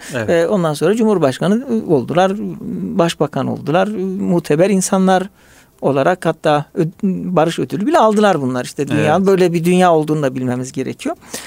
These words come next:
Speaker 2: Şimdi, e, bin dokuz yüz altmış yedi o Arap-İsrail Savaşı'nda İsrail, e, Kudüs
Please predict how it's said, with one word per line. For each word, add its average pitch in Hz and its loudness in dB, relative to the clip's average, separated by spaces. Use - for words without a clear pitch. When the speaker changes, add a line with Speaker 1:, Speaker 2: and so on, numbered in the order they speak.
Speaker 2:
Şimdi, 294 2
e, 170 2
bin 208 6
dokuz 302 0
yüz 247 2
altmış 185 0
yedi 185 2
o 175 2
Arap-İsrail 190 0
Savaşı'nda 147 -4
İsrail, 240 2
e, 175 -4
Kudüs - 0